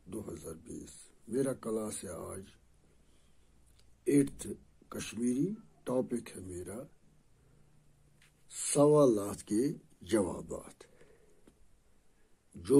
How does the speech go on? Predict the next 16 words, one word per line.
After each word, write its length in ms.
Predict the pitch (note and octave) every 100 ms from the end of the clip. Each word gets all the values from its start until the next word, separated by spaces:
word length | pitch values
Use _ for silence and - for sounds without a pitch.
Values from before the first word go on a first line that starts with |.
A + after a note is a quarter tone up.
| D3
लेसन 420 | A#2+ A2+ A2+ F#2 -
हमने 340 | A#2 A2+ A2 B2 - _ - _ - _ _ _ _ _ _ _ _
ज़ाफ़रान 640 | F2 F2+ B2 B2+ A2+ A2 F#2+ G2
पढ़ 160 | G2 F#2+
लिया, 340 | F#2 F2 - - - - _ - _ - - _ _ _ _ -
आज 360 | C#3 D3+ D3 F2+
हम 180 | A#2+ A#2 -
इसके 380 | A#2+ - - G2+ G#2+ A2+ - -
सवालात 680 | - - B2 A#2 G#2 F2 - -
के 120 | G#2+ A2 - - _ D#2+
जवाबात 680 | D#3 - F2+ G2 - D#3 D#3 -
करने 360 | - - - C#2+
जा 140 | - -
रहे 360 | - - - - -
हैं। 180 | - - - - _ _ - _ - _ - _
बच्चों, 460 | G2+ C3+ C#3 D3+